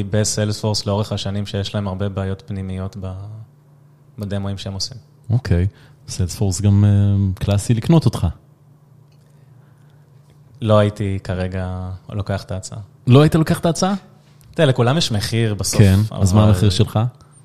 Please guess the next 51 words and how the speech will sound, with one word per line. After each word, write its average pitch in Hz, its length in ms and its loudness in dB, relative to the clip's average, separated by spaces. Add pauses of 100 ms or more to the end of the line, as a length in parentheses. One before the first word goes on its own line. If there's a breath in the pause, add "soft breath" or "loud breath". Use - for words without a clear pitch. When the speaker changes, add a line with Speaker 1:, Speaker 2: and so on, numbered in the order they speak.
(600)
Speaker 2:
בשלב 98 400 4
הזה? 95 260 4 (120)
Speaker 1:
מאתיים 95 400 -10
שקל, 101 320 -8
אתה 90 60 -10 (160)
יודע, - 40 -4
Speaker 2:
מאתיים 95 220 2
Speaker 1:
שלוש 92 340 0
מאות. 82 120 0
Speaker 2:
שקל, 101 140 -2
אוקיי. 104 340 2 (520 loud breath)
Speaker 1:
לא, 139 80 6
היינו, 147 360 2
כשהיינו 151 240 0
בשלב 135 280 2
סיד, 120 260 -2
אז, 104 200 0
אה, 107 300 -4
אנחנו 104 200 -2
באמת, 113 240 0
כמו 135 160 -2
שאתה 131 120 -4
אומר, 120 160 2
מוצר 104 280 -2
שכל 110 320 -2
ארגון 107 260 -2
כזה 101 180 -4
צריך, 95 360 -8
אז 90 100 -8
כמעט 104 300 -4
כל 113 180 -2
לקוח 107 300 0
שהיה 101 240 0
לנו, 107 220 -2
ככל 113 260 -2
שהוא 117 140 -2
היה 110 80 2
יותר 107 220 -2
אנטרפרייז, 107 480 -2
הוא 98 60 -4
יותר 95 220 -6
ניסה 98 240 -8
לקנות 101 320 -8
אותנו 98 300 -6
כבר 95 180 -6
בהתחלה, 101 520 -4
וזה 98 180 -6
לא 92 60 0
Speaker 2:
מהמם. 92 120 6
Speaker 1:
הצעות 101 240 0
שלקחנו, 101 640 -8